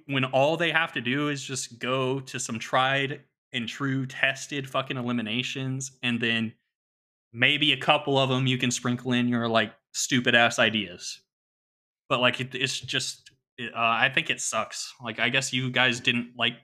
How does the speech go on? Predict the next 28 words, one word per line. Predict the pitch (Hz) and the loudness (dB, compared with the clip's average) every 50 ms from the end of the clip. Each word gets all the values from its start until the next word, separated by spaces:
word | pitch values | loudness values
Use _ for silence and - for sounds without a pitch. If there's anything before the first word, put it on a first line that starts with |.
| - | -8
hate | - - 139 135 135 | -2 2 2 4 2
it | 135 135 | 2 2
as | 147 131 120 | 0 0 2
much | 127 127 135 139 - - | 2 2 0 0 -2 -6
just | 135 131 - | -6 -6 -6
because | - 135 139 131 123 117 117 - - - - - - _ _ _ _ _ _ _ - | -4 0 0 2 2 0 -2 -6 -10 -14 -20 -20 -20 _ _ _ _ _ _ _ -2
it | 160 156 | -2 2
was | 135 131 123 | 2 2 0
better | 117 113 139 139 147 151 156 151 | 2 2 2 4 4 4 2 2
than | 151 143 143 | 2 4 2
every | 139 139 143 135 139 | 2 4 4 4 4
other | 139 156 170 170 | 4 4 4 4
elimination | 165 175 180 180 180 180 185 180 - - 196 | 4 4 4 2 2 0 0 -2 -2 -4 -4
we've | 190 190 | -4 0
had, | 196 202 202 196 175 | 0 0 0 0 0
but, | 143 135 123 117 101 - - _ _ - | 2 2 2 2 0 -4 -12 _ _ -4
like, | 131 123 | 0 0
it's, | 123 120 - - - - | 0 0 -2 -4 -2 2
I | 131 135 135 | 2 2 2
still | 135 - 180 170 | 2 2 2 2
don't | 165 156 160 | 2 4 2
think | 156 151 | 0 0
it's | 117 110 | 0 0
good. | 113 131 202 - - - _ _ _ _ _ _ _ _ _ _ _ _ _ - | 2 2 2 0 -2 -6 _ _ _ _ _ _ _ _ _ _ _ _ _ -2
Like, | 123 123 | 0 0
it's | 156 131 | 0 -2
below | 131 120 127 127 131 143 | -2 0 2 4 4 4
mid. | 131 123 131 160 123 104 104 | 4 2 2 2 0 -2 -6